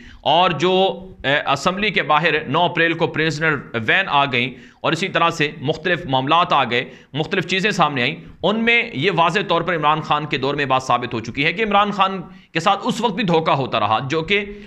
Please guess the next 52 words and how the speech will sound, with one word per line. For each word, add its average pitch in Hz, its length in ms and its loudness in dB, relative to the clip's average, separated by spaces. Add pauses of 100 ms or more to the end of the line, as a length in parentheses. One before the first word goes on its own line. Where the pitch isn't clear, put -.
(100)
उसके 185 220 0
बाद 131 220 2
भी 120 100 -2
हुआ। 131 220 0 (380)
फिर 233 140 2
जब 233 140 2
इमरान 190 320 4
खान 175 260 2
ने 135 140 0 (340)
असम्बली 190 360 0
से 196 100 -2
उनको 175 200 0
हटा 139 280 4
दिया 170 220 0
गया, 135 280 2
नौ 147 260 0
अप्रैल 170 260 0
को 160 120 -4
वो 147 100 2
अपनी 151 180 -4
डायरी 147 300 0
उठाकर 147 500 0
वज़ीर 139 200 -2
आज़म 135 240 -2
हाउस 131 180 0
से 160 100 0
चले 165 260 0
गए 151 140 0
गाड़ी 135 260 2
लेकर, 135 360 -2 (400)
तो 196 60 -2
उस, 190 140 -2
उस 180 260 -2
मौके 190 260 0
पर 190 160 0
भी 196 140 -2
यकीन 180 260 0
दहानी 131 280 0
कराई 127 240 -2
गई 165 100 -2
कि 170 100 -2
ठीक 175 320 -2
है, 175 60 2
हालात 131 300 2
को 160 100 -2
बेहतर 135 280 -2
किया 151 140 0
जाएगा। 139 260 0
फिर 165 120 -2
पच्चीस 185 460 -4
मई 185 220 0
को 175 180 0